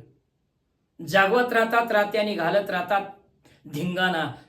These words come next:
घुनव-, घुमवतात गागर आणि म्हणतात, "गागर घुमू दे, घुमू दे, गागर घुमू दे, घुमू दे, रामा पवा वाजू दे." अशा खेळातून निथळ-,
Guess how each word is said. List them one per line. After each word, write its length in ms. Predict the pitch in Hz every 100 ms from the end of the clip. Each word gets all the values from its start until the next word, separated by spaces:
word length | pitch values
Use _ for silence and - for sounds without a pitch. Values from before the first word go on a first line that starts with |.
| -
घुनव-, 420 | 135 175 185 185
घुमवतात 640 | - 160 175 190 180 180 165
गागर 500 | 165 170 170 170 156 - - -
आणि 120 | 170
म्हणतात, 640 | 160 160 165 165 151 143 135 - _ _ _ _ _ _ -
"गागर 320 | 170 175 185 165
घुमू 420 | 156 180 185 185
दे, 460 | 170 175 180 214
घुमू 400 | 160 151 175 175
दे, 580 | 165 160 147 135 120 - _ _ _ _ _ _ _ _
गागर 340 | 202 202 233 240
घुमू 380 | 220 220 226 226
दे, 360 | 220 226 233
घुमू 360 | 180 202 214 220
दे, 240 | 214 240 254 262 - -
रामा 480 | 190 196 196 202 208
पवा 360 | 196 190 190
वाजू 440 | 185 170 165 165 165
दे." 540 | 156 151 143 135 135 - -
अशा 200 | 214 202 240
खेळातून 500 | 202 214 233 233 233
निथळ-, 500 | 202 196 208 202 202